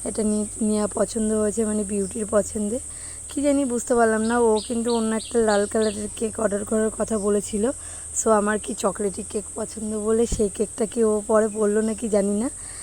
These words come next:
আর এখন দেখো আমি আর, আহ, ওটা দিয়ে পারছিলাম না সিল প্যাক করতে, তো কেচি নিয়ে নিয়েছি কাটতে। আর এখানটায় দেখো দেখতেই পাচ্ছ কেকটা তোমার ওর, আহ,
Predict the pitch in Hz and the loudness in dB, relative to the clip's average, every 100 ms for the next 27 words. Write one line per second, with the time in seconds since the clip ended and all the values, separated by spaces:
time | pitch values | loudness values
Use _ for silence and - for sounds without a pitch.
0 | - - - - 202 196 208 208 208 254 | -16 -16 -10 -2 0 0 0 0 0 2
1 | 226 226 214 220 220 220 202 202 - 208 | 0 2 2 2 2 4 4 4 2 0
2 | 220 220 202 - 220 214 214 233 - - | 0 0 -4 -2 0 2 2 0 -4 -12
3 | - - 220 208 226 - 220 196 247 220 | -14 -6 -2 -2 -4 -4 -6 -6 -2 -2
4 | 196 254 262 - 220 202 - 214 190 233 | 0 0 0 2 2 2 0 0 2 0
5 | 214 214 208 208 202 262 277 - - - | 0 0 0 -2 -2 -4 -6 -8 -10 -8
6 | 196 - 233 214 220 196 196 190 208 196 | -8 -6 -4 -2 -4 -4 -4 -4 -4 -4
7 | 190 247 311 - - - - - - - | -6 -8 -8 -10 -14 -12 -12 -12 -12 -12
8 | - - - - 208 208 - 220 208 196 | -12 -12 -12 -8 -8 -6 -2 0 0 -2
9 | - 226 208 - - 247 - - - - | -6 -4 -4 -4 -6 -8 -8 -12 -12 -12
10 | - - 196 220 240 233 233 240 - - | -12 -8 -2 0 2 4 4 4 -2 -12
11 | - - - 214 208 | -12 -12 -2 4 6